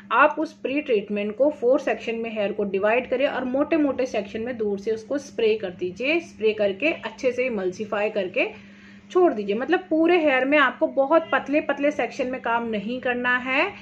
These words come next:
क्योंकि ये spray bottle है, spray से ही आपको इसको डालना है। तो आप बड़े आराम से केवल जैसे water spray करते हैं, normally इसको spray कर दीजिए हेयर में, अपने आप हेयर में चला जाएगा। कोई ज़्यादा काम नहीं करना, हल्का-हल्का comb कर दीजिए या emulsify कर दीजिए। तो four section में divide कीजिए, आगे पीछे पूरा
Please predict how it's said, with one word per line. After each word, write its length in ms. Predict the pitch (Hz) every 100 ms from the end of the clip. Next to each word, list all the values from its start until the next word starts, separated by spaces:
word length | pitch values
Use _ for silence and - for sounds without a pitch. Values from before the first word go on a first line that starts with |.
| - - -
क्योंकि 200 | 233 262
ये 200 | 285 277
spray 360 | 277 - 254 277
bottle 360 | 285 269 277
है, 220 | 277 294
spray 440 | 320 - - 226 254
से 140 | 285
ही 160 | 269 302
आपको 360 | 262 220 -
इसको 260 | 247 240 254
डालना 400 | 214 208 214 240
है। 200 | 262 339
तो 100 | 381
आप 220 | 302 220
बड़े 260 | 208 226 269
आराम 300 | 220 214 220
से 160 | 269
केवल 220 | 269 220 226
जैसे 220 | 220 240
water 300 | 214 202 277
spray 320 | - - 240
करते 300 | 233 208 226
हैं, 260 | 247 302 240
normally 440 | 240 247 254 277
इसको 260 | 277 - 247
spray 360 | - - 214
कर 160 | 208 196
दीजिए 340 | 180 190 220
हेयर 220 | 226 202
में, 160 | 202 269
अपने 440 | 240 208 214 220
आप 300 | 214 226 277 269
हेयर 220 | 208 196
में 180 | 220 254
चला 280 | 220 190 180
जाएगा। 520 | 175 170 180 208 285 - - - - - -
कोई 180 | 262
ज़्यादा 340 | 247 220 202 247
काम 240 | 254 240
नहीं 200 | 240 247
करना, 280 | 240 247 277
हल्का-हल्का 560 | 302 220 202 220 214 220
comb 360 | 233 233 285
कर 160 | 294 269
दीजिए 320 | 262 277 302
या 220 | 311 208
emulsify 760 | 180 175 165 170 185 190 170 170
कर 140 | 170
दीजिए। 360 | 165 175 170 170
तो 180 | - 226
four 240 | 262 277
section 320 | 277 262 262
में 120 | 247
divide 340 | 220 233 269 277
कीजिए, 260 | 285 269
आगे 240 | 277 214 202
पीछे 300 | 208 208 277
पूरा 280 | 247 226